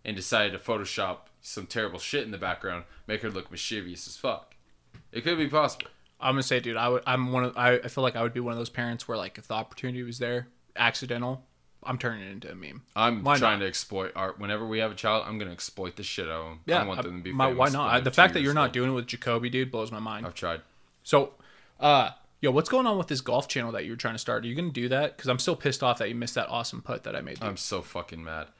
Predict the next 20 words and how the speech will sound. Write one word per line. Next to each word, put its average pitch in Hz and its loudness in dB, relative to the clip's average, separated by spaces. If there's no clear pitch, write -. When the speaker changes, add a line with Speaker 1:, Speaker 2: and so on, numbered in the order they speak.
Speaker 1:
Well, 139 2
see, 147 2
and 135 -2
that's 135 0
the 127 -4
shitty 127 -2
thing 107 -6
is 101 -12
that 98 0
not 127 0
only, 143 2
one, 113 -4
after 117 0
the 113 -2
f-, - -12
eighth 120 0
hole, 117 -2
my 95 -8
phone 110 -4
died 82 -8